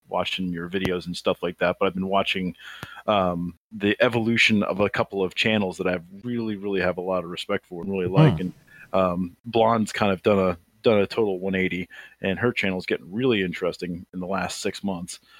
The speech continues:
Speaker 2: Hmm.
Speaker 1: Uh, but yours has gotten, uh, much, not much better. It's just taken a, a totally different tact, um,
Speaker 2: Hmm.
Speaker 1: which is pretty interesting as well. Um, so it's kind of funny to see how the, the commentators that, or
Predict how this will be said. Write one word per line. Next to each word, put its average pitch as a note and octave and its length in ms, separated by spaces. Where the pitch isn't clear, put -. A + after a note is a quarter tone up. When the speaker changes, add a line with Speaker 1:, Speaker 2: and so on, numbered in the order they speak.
Speaker 2:
Hmm. D#3+ 80
Speaker 1:
Uh, F2 260
but G#2 140
yours A2 220
has G#2+ 140
gotten, F#2 480
uh, F#2 220
much, G#2+ 320
not F#2+ 240
much - 260
better. F#2+ 220
It's F2+ 140
just - 180
taken F#2+ 280
a, F2 140
a G2 100
totally G2+ 360
different - 340
tact, - 460
um, A2 240
Speaker 2:
Hmm. F#2+ 60
Speaker 1:
which G2 260
is - 160
pretty F#2+ 240
interesting - 480
as E2+ 140
well. F#2 340
Um, E2+ 420
so G#2+ 320
it's - 180
kind B2 220
of G2 60
funny A#2 260
to F#2+ 100
see G2+ 360
how G2+ 260
the, F#2 380
the A2 80
commentators A2 800
that, F2+ 200
or G#2 180